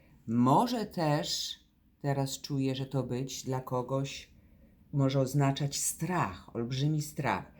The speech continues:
No jak patrzę na astrologię, ja na ten lipiec to tak się s-, <laughs> od tej astrologii zupełnie odsuwam,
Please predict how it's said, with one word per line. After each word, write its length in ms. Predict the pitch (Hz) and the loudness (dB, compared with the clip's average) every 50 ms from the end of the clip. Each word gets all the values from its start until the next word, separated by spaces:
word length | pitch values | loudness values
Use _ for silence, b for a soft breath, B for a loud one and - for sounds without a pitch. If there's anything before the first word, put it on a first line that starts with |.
| B B B B | B B B B
No 80 | - 247 | -4 0
jak 300 | 285 294 285 277 277 - | 0 0 0 0 -2 0
patrzę 600 | 302 294 294 285 - - - 240 220 202 180 - - - - - - - - - - | 2 4 4 4 2 2 2 2 2 0 0 -2 -4 -12 -20 -20 -20 -20 -16 -8 -4
na 480 | 156 165 170 180 180 175 170 160 143 | -2 0 0 0 0 0 0 -2 -2
astrologię, 960 | - 160 160 - - - 143 135 123 123 135 143 151 151 156 165 151 143 135 127 | -4 -6 -6 -6 -6 -6 -2 -2 0 0 0 -2 -2 -4 -4 -4 -2 -2 -2 -2
ja 340 | 127 123 120 120 - - - | -4 -4 -4 -6 -8 -8 -10
na 200 | 131 - - - | -8 -10 -10 -10
ten 300 | - - 135 - 117 110 | -10 -10 -8 -8 -6 -6
lipiec 380 | 139 156 - 156 143 143 - | -6 -6 -6 -6 -8 -8 -8
to 100 | - 127 | -8 -8
tak 220 | - - 123 120 - | -6 -6 -6 -8 -8
się 100 | - 113 | -10 -10
s-, 240 | - - - - - | -10 -12 -14 -10 -4
<laughs> 20 | |
od 300 | - 147 - - - - | -2 -2 -2 -2 -2 2
tej 180 | - 156 139 - | 4 4 4 6
astrologii 1120 | 151 143 - - - 151 139 147 143 113 110 - 147 139 131 123 - 113 117 107 104 104 - - - _ - B B B B B B B B B B B | 4 2 2 0 -2 0 4 4 4 4 4 2 0 0 -2 -4 -6 -6 -6 -8 -8 -10 -14 -20 -20 _ -20 B B B B B B B B B B B
zupełnie 760 | 135 135 127 127 151 143 139 - 156 156 156 156 151 143 127 | -4 -2 -2 0 -2 0 2 2 4 4 4 2 2 2 2
odsuwam, 760 | 113 - - - - - 233 214 180 175 160 147 143 143 | 0 -2 -4 -4 -2 0 0 2 2 2 2 2 0 -2